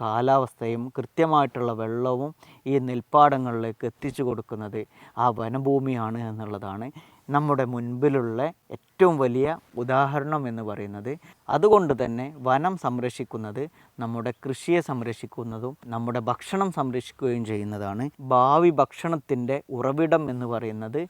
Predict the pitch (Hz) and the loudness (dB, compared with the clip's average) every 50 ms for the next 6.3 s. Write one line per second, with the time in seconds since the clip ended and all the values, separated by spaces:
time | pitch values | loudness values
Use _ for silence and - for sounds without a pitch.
0 | - - - _ - 123 131 131 139 151 160 165 165 156 143 120 110 117 127 156 | -12 -20 -20 _ -2 0 0 2 2 0 0 2 2 2 2 2 2 -2 -4 -8
1 | 170 - - - _ - 127 127 131 143 147 147 143 127 117 - 117 104 104 104 | -10 -12 -18 -14 _ -2 0 0 0 0 -2 -2 -2 -4 -4 -6 -8 -8 -8 -8
2 | 104 - - 113 - - 110 107 107 107 104 104 104 107 131 160 - - - _ | -10 -10 -12 -14 -12 -10 -8 -8 -8 -8 -10 -10 -10 -8 -10 -10 -12 -14 -18 _
3 | - 113 113 120 120 120 117 113 120 131 151 165 175 180 175 147 - - 143 131 | -8 -6 -6 -4 -2 -2 0 2 4 6 8 10 10 10 8 6 4 0 -2 -2
4 | 127 120 110 110 110 113 113 113 110 110 101 107 - - 113 107 107 107 104 101 | -2 -4 -8 -8 -8 -6 -4 -4 -4 -4 -4 -8 -10 -8 -6 -6 -4 -6 -6 -6
5 | 98 101 107 - - 143 135 127 113 101 95 110 123 147 - - - _ - 120 | -8 -8 -10 -6 -2 -2 -2 -2 -2 -6 -8 -8 -10 -12 -14 -18 -18 _ -10 -8
6 | 113 123 117 120 135 | -6 -6 -6 -6 -8